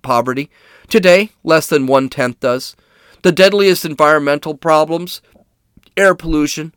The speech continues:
was four times more likely to kill you in nineteen twenty than it is today, mostly because a century ago, people in poverty cooked and heated with dung and wood.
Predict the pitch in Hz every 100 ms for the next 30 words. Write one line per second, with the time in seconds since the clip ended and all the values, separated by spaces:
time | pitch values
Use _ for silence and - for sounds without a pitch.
0 | _ 170 175 - 240 214 175 156 135 135
1 | 135 123 120 120 117 104 - 127 117 113
2 | 113 113 120 123 104 117 113 117 110 110
3 | 110 110 - 107 110 - _ _ _ _
4 | 302 330 226 175 156 156 131 - 170 208
5 | 180 120 104 107 123 _ _ _ _ _
6 | _ _ - - 208 208 196 156 151 156
7 | 202 214 131 175 - _ _ _ - 180
8 | 202 190 156 196 240 143 135 - _ _
9 | - 147 104 101 139 170 214 - 190 180
10 | 180 - 180